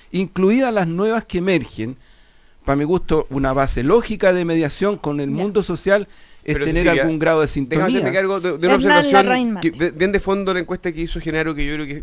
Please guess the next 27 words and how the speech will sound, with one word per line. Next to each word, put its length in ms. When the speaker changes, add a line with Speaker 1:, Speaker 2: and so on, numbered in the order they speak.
Speaker 3:
que 100
es 60
bien 100
interesante. 420
¿Por 140
qué 100
las 100
personas 520
declaran 480
en 100
sus 200
vidas 580
estar 240
muy 160
contentas 760
y 160
al 80
mismo 180
tiempo 460
ver 320
que 540
lo 160
común, 480
lo 120
nuestro, 360
lo 80
colectivo, 600